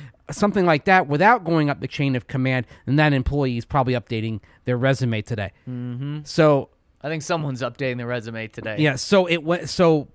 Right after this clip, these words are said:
Speaker 1: what I would, again, I'm just kinda putting two and two together from working in these organizations and knowing how these things work. I would imagine that it got approved kind of on the business digital side of it.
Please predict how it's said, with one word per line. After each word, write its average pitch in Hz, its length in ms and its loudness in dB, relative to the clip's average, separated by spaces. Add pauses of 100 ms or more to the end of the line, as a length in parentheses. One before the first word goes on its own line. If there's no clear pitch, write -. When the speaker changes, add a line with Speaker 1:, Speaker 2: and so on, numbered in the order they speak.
Speaker 1:
what 156 220 -2
I 175 160 2
would, 165 300 -2
again, 123 300 -4
I'm 131 120 -2
just 147 180 -6
kinda 131 160 -2
putting 131 300 -2
two 143 200 -4
and 127 100 0
two 135 140 -6
together 117 460 -2 (240)
from 123 280 0
working 131 360 0
in 120 120 2
these 113 200 0
organizations 113 760 -2
and 107 100 -4
knowing 113 220 -2
how 113 80 -4
these 104 160 -8
things 107 240 -8
work. 127 240 -2 (640)
I 131 80 2
would 170 140 6
imagine 139 580 2
that 120 200 -2 (200)
it 123 140 -6
got 139 180 2
approved 151 640 0
kind 139 160 0
of 123 80 -2
on 127 200 2
the 113 140 -2
business 123 520 -2
digital 139 420 -2
side 110 360 -4
of 107 100 -6
it. 110 120 -6